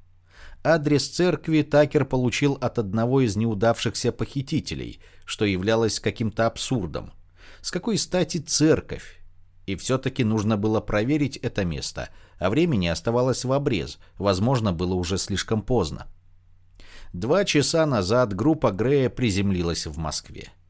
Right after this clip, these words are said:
Ещё в воздухе Пирс договорился о том, чтобы они с Сейхан осмотрелись на месте. Судя по тому, что удалось подслушать Такеру, похищенную женщину учёного должны были доставить сюда сегодня к полудню.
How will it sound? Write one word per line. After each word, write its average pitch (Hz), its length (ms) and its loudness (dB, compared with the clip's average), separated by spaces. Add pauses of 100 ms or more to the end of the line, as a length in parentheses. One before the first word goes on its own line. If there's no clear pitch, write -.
(200)
Ещё 117 400 0
в 143 120 0
воздухе 95 560 -2
Пирс 139 420 0
договорился 107 760 0
о - 40 -4
том, 170 340 0 (180)
чтобы 127 400 0
они 151 340 0
с - 80 -4
Сейхан 123 480 0
осмотрелись 95 840 -2
на 98 120 -2
месте. 69 460 -8 (800)
Судя 170 320 2
по 131 120 0
тому, 139 300 2
что 117 220 0
удалось 95 400 0
подслушать - 720 -2
Такеру, 143 520 2 (200)
похищенную 113 680 0
женщину 107 560 0
учёного 147 460 0
должны 107 420 0
были 143 200 0
доставить 123 520 -2
сюда 104 400 -2
сегодня 98 560 0
к - 120 -10
полудню. 110 600 -4